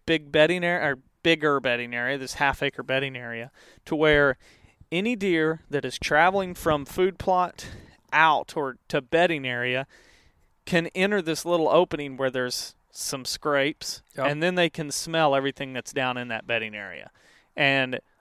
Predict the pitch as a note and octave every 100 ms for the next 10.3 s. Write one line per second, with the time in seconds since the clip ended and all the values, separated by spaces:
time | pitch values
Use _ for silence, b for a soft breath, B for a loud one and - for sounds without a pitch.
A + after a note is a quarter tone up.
0 | _ - C3+ D3 D#3+ F3+ G3+ A#3+ F3+ -
1 | B2+ C3 E3 G#3 D3+ - B2+ C#3+ C#3 D#3+
2 | D#3+ E3+ - - D3 D3+ - F#3+ G#3+ A3+
3 | F3 D#3+ D#3+ D3+ D#3 F3+ F#3 F#3 F#3+ G3
4 | G#3+ A#3 D#3+ C#3+ D3+ b b b b C#3+
5 | D3 C#3 C3 C3+ _ _ - D3+ - D#3+
6 | D#3+ D#3 - F#3 F3 C#3+ B2+ - D#3 C#3
7 | C3 B2+ - C3 C3 C3 - - - D#3
8 | B2 A#2+ B2+ C3+ - D3+ F#3 F#3 G3+ F#3
9 | F3+ D3+ - E3+ F3+ D#3 D3 D#3+ - -
10 | D3 -